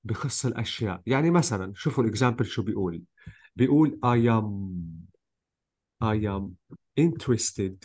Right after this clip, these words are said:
أنا مهتم in watching،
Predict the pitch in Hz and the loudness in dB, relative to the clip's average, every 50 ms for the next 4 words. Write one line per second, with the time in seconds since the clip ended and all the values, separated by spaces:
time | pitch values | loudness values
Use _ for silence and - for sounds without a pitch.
0 | _ _ _ - 131 143 127 110 98 92 90 90 87 - - - 120 120 120 127 | _ _ _ -2 -2 0 0 -2 -2 -4 -4 -6 -6 -8 -4 -2 -2 -2 -2 -4
1 | - - _ _ _ _ _ _ _ _ _ _ _ _ _ _ _ - - _ | -8 -12 _ _ _ _ _ _ _ _ _ _ _ _ _ _ _ -20 -20 _
2 | _ _ _ _ _ _ _ _ _ _ 120 117 117 120 120 120 120 117 113 113 | _ _ _ _ _ _ _ _ _ _ 0 2 2 2 0 -2 -4 -6 -8 -12
3 | _ _ _ _ _ _ _ _ _ 95 104 110 113 117 113 - - - - 113 | _ _ _ _ _ _ _ _ _ -2 -2 0 0 -2 -4 -6 -8 -6 -4 -4
4 | 107 110 107 107 107 107 104 | -4 -4 -6 -6 -8 -10 -10